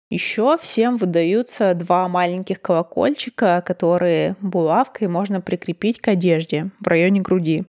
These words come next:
Это символ последнего звонка. Вот, это праздник последнего звонка.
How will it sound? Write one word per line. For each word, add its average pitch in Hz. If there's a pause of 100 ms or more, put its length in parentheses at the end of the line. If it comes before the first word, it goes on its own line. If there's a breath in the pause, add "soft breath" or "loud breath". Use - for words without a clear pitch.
(640)
Это 247
символ 208
последнего 180
звонка. 175 (1000)
Вот, 196 (120)
это 269
праздник 262
последнего 208
звонка. 202